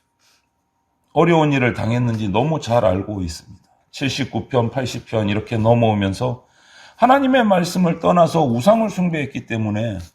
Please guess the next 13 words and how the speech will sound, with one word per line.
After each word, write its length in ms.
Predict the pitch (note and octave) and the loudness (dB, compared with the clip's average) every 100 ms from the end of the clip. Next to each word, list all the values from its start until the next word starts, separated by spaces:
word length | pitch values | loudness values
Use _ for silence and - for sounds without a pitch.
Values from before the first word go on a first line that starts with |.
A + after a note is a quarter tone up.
| _ - | _ 0
악을 320 | D#3+ G#3 A#3+ | 2 4 4
행했기 420 | G3 F3+ D3+ - - | 2 2 0 -6 -6
때문에 320 | A#2+ A2+ G2 | -4 -4 -6
그렇게 280 | A#2 A2 E2+ | -12 -16 -14
된다는 380 | F#2 - - | -14 -12 -14
거예요. 120 | B2 _ _ _ _ _ _ _ _ _ _ _ _ _ _ _ _ _ _ _ _ _ _ - | -16 _ _ _ _ _ _ _ _ _ _ _ _ _ _ _ _ _ _ _ _ _ _ -4
이스라엘만 680 | B2+ G3+ G#3 G3+ F3+ D#3 | -2 4 6 6 4 2
그렇습니까? 640 | C3 D3 D3 C3+ B2 C#3 | 2 -2 -2 -4 2 2
우리 220 | C3+ B2+ D3 | 2 0 -2
한국교회도 1000 | G3 G#3 F#3 - C#3 A2 A2 A#2 F#2+ G2+ _ _ _ | -2 -4 -6 -6 -4 -2 -4 -4 -8 -14 _ _ _
그런 300 | - F#3 D3+ | -6 -2 -2
역사가 600 | A#2+ - B2+ A#2 G#2+ - - | -4 -6 -6 -4 -4 -4 -8
있어요. 460 | B2+ B2+ A#2+ E2 | -10 -8 -10 -14